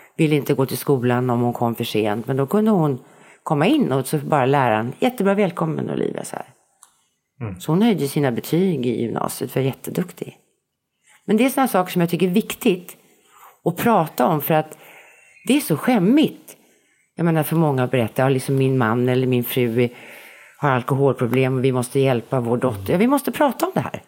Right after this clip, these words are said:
Speaker 2: Mm.
Speaker 1: Jättemycket måste göra det.
Speaker 2: Ja. Jag sitter och tänker lite grann för mig själv så här att, ja, men du är ju, verkar ju vara liksom en stark person som tar tag i saker och ting.
Speaker 1: Mm.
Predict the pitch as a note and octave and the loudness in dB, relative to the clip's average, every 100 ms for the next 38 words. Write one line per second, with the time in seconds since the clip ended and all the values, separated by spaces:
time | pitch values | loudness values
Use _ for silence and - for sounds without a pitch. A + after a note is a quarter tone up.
0 | _ B2+ G#2+ G#2 - _ G3+ A#3 A#3 - | _ -14 -14 -16 -20 _ -2 -2 -2 -8
1 | _ - G3+ E4 - - B1 - A2+ - | _ 0 2 2 0 -6 -6 -6 -8 -6
2 | G2+ - - - A#2 G2 - _ _ - | -4 -4 -4 -6 -4 -6 -8 _ _ -4
3 | B2+ D#3+ C#3+ C3 B2+ A#2 A2+ G#2 G#2 G#2 | -2 -4 -6 0 0 0 -2 -4 0 -2
4 | G2 G#2+ G2+ - G#2+ G2+ F#2+ - F#2+ F#2+ | 0 -4 -4 -2 -2 -2 -4 -6 -4 -4
5 | F#2+ F#2+ - - A#2+ A2+ A#2 A#2 A#2+ - | -4 -8 -10 -12 -6 -2 -2 -2 -2 -6
6 | - _ - B2+ B2 B2 B2+ - _ _ | -16 _ -6 -2 0 -2 -4 -10 _ _
7 | A#2+ G#2+ G#2+ G#2 G#2 G#2+ G2+ - G2+ G2 | -4 -2 -2 -2 -2 -2 -2 -4 -4 -2
8 | G#2 A2 A2 G#2+ - - - - - - | -2 -2 -4 -10 -12 -10 -10 -10 -16 -4
9 | A2+ - - _ - - _ - A2 - | -2 -2 -8 _ -20 -20 _ -10 -6 -2
10 | A2+ D3+ F3 F3 - - A#2 G#2 - C#3 | 0 2 0 -2 -6 -8 -8 -4 -4 0
11 | D#3+ D3 C3 - - - - - A#2 - | 0 -2 -6 -8 -10 -12 -10 -10 -10 -14
12 | _ D3+ D3+ | _ -4 -4